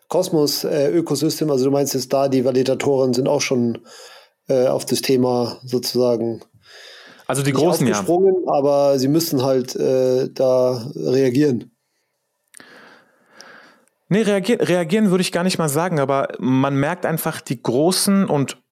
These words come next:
Speaker 2: professionalisierten Validatoren, die denken auf jeden Fall schon sehr, sehr stark darüber nach. Die sind auch zertifiziert, äh, zum Beispiel,
Speaker 1: Mhm.
Speaker 2: es, es, es gibt quasi kleine Indie-Validatoren, Ein-Mann-Validatoren oder, oder Frau, wie auch immer. Und dann gibt's ins-, institutionelle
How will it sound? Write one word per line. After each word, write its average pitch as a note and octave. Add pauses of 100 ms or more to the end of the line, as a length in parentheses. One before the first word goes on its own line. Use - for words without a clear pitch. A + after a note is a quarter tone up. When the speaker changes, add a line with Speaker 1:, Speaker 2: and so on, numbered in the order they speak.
(100)
Speaker 2:
professionalisierten D#3
Validatoren, E3+
die C3
denken D3
auf C3
jeden D3+
Fall C#3
schon C3
sehr, B2+
sehr C3+
stark B2+
darüber A#2
nach. A2+
Die A#2+
sind C#3+
auch -
zertifiziert, - (460)
äh, B2
zum B2+
Beispiel, A#2+
Speaker 1:
Mhm. - (220)
Speaker 2:
es, -
es, D3
es D3
gibt F#3+
quasi E3
kleine D#3
Indie-Validatoren, F3+ (100)
Ein-Mann-Validatoren E3+
oder, C3
oder A2+
Frau, C#3
wie C3
auch B2
immer. F3+ (380)
Und D3
dann D3+
gibt's - (200)
ins-, D3+
institutionelle E3